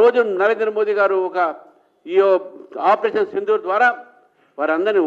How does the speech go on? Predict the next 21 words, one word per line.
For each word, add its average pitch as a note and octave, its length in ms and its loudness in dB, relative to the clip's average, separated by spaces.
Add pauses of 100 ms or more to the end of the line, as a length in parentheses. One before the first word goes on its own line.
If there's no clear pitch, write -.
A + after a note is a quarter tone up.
(100)
ఓదార్చినటువంటి F#3+ 720 0
ఒక E3+ 100 -12 (100)
సంఘటన E3 360 -6 (100)
చూస్తే, E3 280 -4 (800)
ఈరోజు G3+ 320 4
మన F3 80 2 (260)
దేశాన్ని A#3+ 460 2 (1080)
అవమానపరిచేటటువంటి A3+ 960 0
ఒక F#3+ 140 -6
మాటలు F3 260 -6
మాట్లాడుతున్నారు D3 440 -6
రేవంత్, B2+ 360 -6 (280)
రేవంతుద్దీన్ D3 560 -4
గారు. G#2+ 140 -6 (1800)
ఇంత A3+ 120 -4 (140)
ఇన్‌ఫ్లుయెన్స్ B3 360 -4
మీ B3+ 100 -6
మీద A#3+ 140 2
ఉండకూడదు. B3 360 4 (1500)
అక్బరుద్దీన్ A3+ 600 4
ఇన్‌ఫ్లుయెన్స్ A3 340 -4